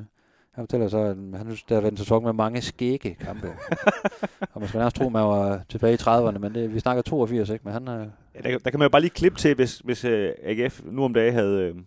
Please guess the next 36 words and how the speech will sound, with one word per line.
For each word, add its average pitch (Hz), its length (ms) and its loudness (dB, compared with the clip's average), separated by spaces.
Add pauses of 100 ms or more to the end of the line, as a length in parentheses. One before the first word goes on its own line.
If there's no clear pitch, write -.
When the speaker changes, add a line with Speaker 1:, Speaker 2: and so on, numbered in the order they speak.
Speaker 2:
havde 104 220 2
opnået 117 300 8
det 101 80 4
samme, 117 280 4
og 107 80 6
Jakob 101 200 4
Nielsen 120 260 -2
så 110 80 -4
blev 110 140 2
interviewet 110 380 0
lige 127 200 4
efter, 85 360 0
om 104 260 2
han 113 140 -4
vil 110 140 0 (460)
bare 113 140 8
lægge 110 160 0
vægt 143 140 2
på, 110 140 8
at 95 100 0
der 98 60 4
har 98 60 -2
altså 104 160 0
været 107 160 2
mange 123 160 0
skægge 117 340 -2
kampe, 104 340 -2
så 107 80 -6
Speaker 1:
Eller 123 120 4
Nikolaj 104 360 0
Poulsen, 113 340 2
for 98 120 -10
den 95 140 -4
sags 101 140 -2
Speaker 2:
<laughs> - 20 4
Speaker 1:
skyld. 113 140 -4